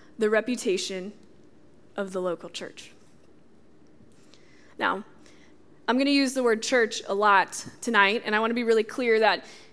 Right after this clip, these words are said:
if I'm talking specifically about Brownsbridge or specifically about the local church you attend, I'll be really clear with that. If I'm just saying church, I mean the capital C church, like the church at large in general.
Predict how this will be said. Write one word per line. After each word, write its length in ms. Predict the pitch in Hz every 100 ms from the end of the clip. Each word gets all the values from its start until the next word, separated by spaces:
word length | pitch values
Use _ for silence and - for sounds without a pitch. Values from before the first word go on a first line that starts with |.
| - - -
if 120 | 240
I'm 140 | 247 262
talking 360 | 277 285 285 254
specifically 840 | - 240 233 294 294 320 320 311
about 380 | 208 226 214 196
Brownsbridge 760 | 208 208 233 254 - 180 277 -
or 120 | 220
specifically 720 | - 220 - 277 302 294 285
about 260 | 220 220 208
the 100 | 214 -
local 400 | 233 226 226 277
church 320 | 262 262 240 226
you 100 | 220
attend, 340 | 214 226 208
I'll 140 | 196
be 120 | 208 214
really 260 | 214 220
clear 500 | 226 - 208 180 185 - -
with 140 | 208
that. 260 | 196 180 - - - - - - - - -
If 100 | 226
I'm 120 | 233
just 160 | 233 254
saying 260 | 277 262 254
church, 540 | - 277 226 - - - - - -
I 100 | 233
mean 120 | 233
the 60 | 220
capital 360 | 247 233 233
C 420 | 220 - 254 233
church, 340 | 233 - 220 214
like 120 | 196
the 80 | 190
church 320 | - 220 214 214
at 160 | 196
large 500 | 196 202 196 180 185
in 160 | - 208
general. 360 | 196 196 -